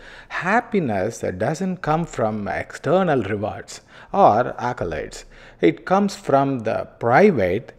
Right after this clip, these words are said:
internal successes people bestow upon themselves. By, uh, paring down our needs,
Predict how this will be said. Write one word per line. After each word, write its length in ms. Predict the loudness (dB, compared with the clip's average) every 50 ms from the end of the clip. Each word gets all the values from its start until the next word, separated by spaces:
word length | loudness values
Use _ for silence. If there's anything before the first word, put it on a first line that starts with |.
| -20 -20 -20 -20 -20 _ _ -2
internal 760 | 0 0 0 0 0 0 0 2 2 2 2 2 2 2 0
successes 1160 | 0 -4 -8 -4 -2 -2 -2 -2 -4 -2 -2 -2 -2 -2 -4 -6 -6 -4 -4 -6 -6 -10 -18 -10 _
people 480 | -2 -2 -2 -2 0 0 0 2 0 -2
bestow 1120 | -4 -8 -6 -4 -2 -2 -2 -4 -8 -8 -2 0 2 2 4 4 4 4 2 -2 -8 -14 -20 -20 -18 _
upon 920 | -12 -12 -12 -6 -2 0 2 4 4 4 4 2 0 -2 -6 -8 -10 -10 -4 -4
themselves. 880 | -2 -2 -2 -2 -4 -4 -6 -8 -6 -6 -6 -6 -8 -10 -12 -16 -20 -20 _ _ _ -20 -20 -20 -20 -18 _
By, 600 | -2 2 4 6 6 6 4 2 0 0 -2 -2
uh, 400 | -2 -2 -2 -2 -2 -2 -4 -4 -8 -8 -4
paring 480 | -2 -2 0 0 0 0 0 0 0 0
down 400 | 0 2 2 2 2 2 0 0
our 220 | -2 -2 -2 -4
needs, 600 | -4 -4 -2 0 0 0 0 0 -2 -4 -6 -14